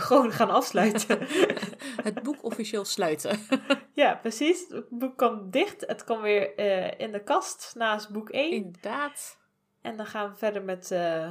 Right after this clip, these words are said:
Speaker 1: met boek drie.
Speaker 2: The Prisoner of Azkaban.
Speaker 1: Yes. In de goed Engels.
Speaker 2: Ja. Ehm, en wanneer gaan we dat, eh, doen? Over, eh, iets van twee weken?
Speaker 1: Ja.
Speaker 2: Of drie?
Speaker 1: We hebben eventjes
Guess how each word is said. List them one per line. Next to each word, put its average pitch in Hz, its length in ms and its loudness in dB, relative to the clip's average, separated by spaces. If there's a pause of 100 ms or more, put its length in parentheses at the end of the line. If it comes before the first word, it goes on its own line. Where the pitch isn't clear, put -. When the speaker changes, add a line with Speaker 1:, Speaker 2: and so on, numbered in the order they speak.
(160)
Speaker 1:
met 185 240 -8
boek 170 200 -14
drie. 320 400 0 (540)
Speaker 2:
The 214 400 -2 (400)
Prisoner 240 520 0
of 214 160 -2
Azkaban. 170 760 -4 (720)
Speaker 1:
Yes. - 720 -8 (460)
In 170 100 -10
de 160 80 -14
goed 175 180 -12
Engels. 156 500 -10
Speaker 2:
Ja. 180 600 -2 (520)
Ehm, 190 540 -4 (140)
en 226 140 0
wanneer 262 240 0
gaan 277 160 -2
we 262 60 -6
dat, 240 280 -2
eh, 214 160 -2
doen? 277 260 -6
Over, 214 580 0
eh, 214 180 -2
iets - 180 -6
van 220 120 -6
twee 233 220 2
weken? 160 480 -2 (640)
Speaker 1:
Ja. 202 260 6 (440)
Speaker 2:
Of - 180 -6
drie? 180 160 2
Speaker 1:
We 165 60 4
hebben 190 180 6
eventjes 269 340 6